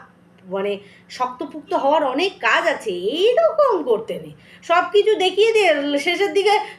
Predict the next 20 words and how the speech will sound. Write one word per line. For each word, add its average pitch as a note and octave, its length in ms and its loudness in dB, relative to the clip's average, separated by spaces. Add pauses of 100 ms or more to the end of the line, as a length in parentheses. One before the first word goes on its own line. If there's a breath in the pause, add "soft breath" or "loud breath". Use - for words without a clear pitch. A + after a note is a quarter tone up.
দিদির D#4 280 2
মুখে F#4 200 0
একটা F#4 200 -2
স্টিকার E4 400 -4
চিপকে B3+ 280 0
দিল, G3 180 -2
তাহলে C4+ 280 0
কি C#4 160 -4
আর D4 180 2
হয় B3 240 4
ভাই? D4+ 420 0 (600 soft breath)
তো D#4 100 -2
যাই F#4 240 2
হোক, G4+ 140 0
এটা E4 180 -2
তো F4+ 120 -2
গেল D#4+ 180 0
আমাদের, C4 840 4
আহ, A3 160 0
ওই, A3+ 340 -2